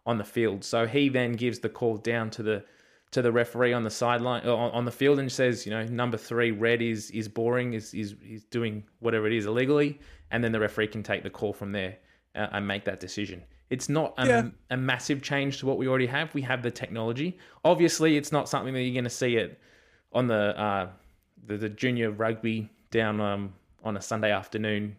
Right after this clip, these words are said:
Speaker 1: at your local park, but once we get to Super Rugby level, uh, internationals particularly, we have the technology available to us the game is getting so technical. It's, we're, we're sitting here as pundits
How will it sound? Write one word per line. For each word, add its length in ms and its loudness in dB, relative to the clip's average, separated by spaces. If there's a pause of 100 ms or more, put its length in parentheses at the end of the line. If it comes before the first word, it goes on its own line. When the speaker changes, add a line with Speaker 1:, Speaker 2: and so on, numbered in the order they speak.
Speaker 1:
at 100 -4
your 120 -4
local 240 -6
park, 540 0
but 380 0 (440)
once 240 2
we 80 4
get 220 0
to 400 2
Super 340 0
Rugby 340 2
level, 540 0 (480)
uh, 240 2
internationals 640 0
particularly, 480 -2
we 100 -2
have 180 0
the 60 -2
technology 520 -2
available 380 0
to 200 -4
us 320 -8 (300)
the 60 0
game 220 2
is 120 -2
getting 260 0
so 240 0
technical. 640 -6 (360)
It's, 420 -4 (220)
we're, 220 4
we're 140 2
sitting 400 2
here 200 2
as 140 0
pundits 640 -4